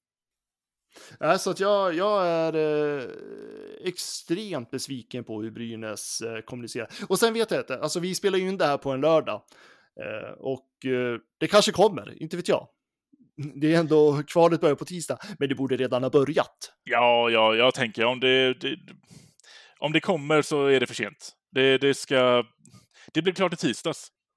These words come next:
Speaker 2: Det kommer ha gått en vecka från match till match innan någonting betyder någonting för Brynäs I F, och det, det är för sent. Det skulle ha kommit ut i, efter tisdagen eller, alltså, innan torsdagsmatchen. Vi, vi, hur många tittare kan vi ha haft? Jag menar, läktarna var ju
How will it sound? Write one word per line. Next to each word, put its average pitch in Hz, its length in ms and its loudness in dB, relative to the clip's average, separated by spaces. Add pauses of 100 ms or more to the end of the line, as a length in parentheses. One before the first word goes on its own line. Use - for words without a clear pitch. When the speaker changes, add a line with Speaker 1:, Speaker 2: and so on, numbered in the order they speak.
(180)
Speaker 2:
Det 135 80 -10
kommer 156 160 -4
ha 156 40 -4
gått 151 140 -6
en 147 100 -6
vecka 147 360 -4
från 135 160 -6
match 123 260 -6
till 123 160 -10
match 127 260 -6
innan 113 200 -6
någonting 110 400 -8
betyder 117 280 -6
någonting 107 300 -10
för 107 120 -8
Brynäs 104 260 -8
I 107 100 -2
F, 98 160 -10
och 107 420 -4
det, - 100 -16 (540)
det 156 120 4
är 160 40 4
för - 80 -4
sent. - 340 -4 (120)
Det 127 100 -6
skulle 151 140 -2
ha - 40 -20
kommit 139 180 -6
ut 123 220 -4
i, 117 380 0
efter 143 220 -4
tisdagen 135 640 0
eller, 120 520 2 (680)
alltså, 120 280 -2
innan 143 720 -4
torsdagsmatchen. 131 800 -6
Vi, 135 260 0
vi, 131 220 -12 (340)
hur 143 120 -6
många 139 240 -6
tittare 123 360 -4
kan 123 140 -8
vi 117 60 -2
ha 113 80 -4
haft? - 200 -6
Jag 123 80 -6
menar, 120 240 -2
läktarna 135 440 -4
var 139 100 -4
ju 131 340 -6